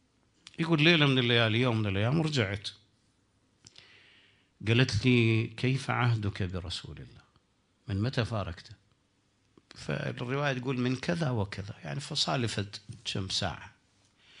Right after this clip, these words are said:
يقول: 'فسبتني ونهرتني'". هسه سبته شلون؟ ما أدري. المهم، يعني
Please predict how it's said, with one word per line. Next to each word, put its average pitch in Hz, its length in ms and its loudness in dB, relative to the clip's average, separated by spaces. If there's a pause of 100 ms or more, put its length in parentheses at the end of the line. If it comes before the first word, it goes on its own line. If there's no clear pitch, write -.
(460)
يقول: 135 380 0
'فسبتني 104 1120 -2
ونهرتني'". 90 1000 -8 (2000)
هسه 139 220 -2
سبته 120 440 -2
شلون؟ 139 340 -4
ما 113 180 -10
أدري. - 200 -20 (540)
المهم، 110 260 2
يعني 123 360 -2